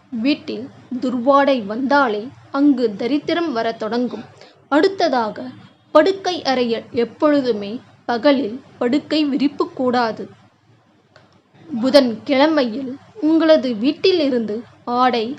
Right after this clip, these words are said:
ஆபரணங்கள், பொன் பொருள் போன்றவற்றை யாருக்கும்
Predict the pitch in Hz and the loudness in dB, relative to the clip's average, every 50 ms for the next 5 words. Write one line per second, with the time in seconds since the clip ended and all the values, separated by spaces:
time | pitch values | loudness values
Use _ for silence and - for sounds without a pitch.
0 | - - - - 247 254 294 285 277 302 285 269 240 226 214 208 190 196 208 269 | -14 -18 -8 -4 0 0 2 2 2 2 2 2 0 -2 -4 -6 -8 -8 -8 -8
1 | 294 - - - - - 359 381 392 392 381 - - 277 262 262 254 - - - | -10 -14 -20 -12 -6 -4 -2 -2 -2 -4 -4 -2 -2 0 0 0 0 -2 -8 -8
2 | - 247 247 247 220 262 254 220 226 196 - - - 214 214 247 285 - - - | -6 -4 -2 -2 -2 -2 -4 -4 -6 -8 -10 -10 -8 -8 -8 -8 -10 -14 -18 -12
3 | 269 254 277 254 254 285 302 262 233 - - - 240 | -10 -4 0 2 2 2 2 0 -2 -8 -14 -14 -12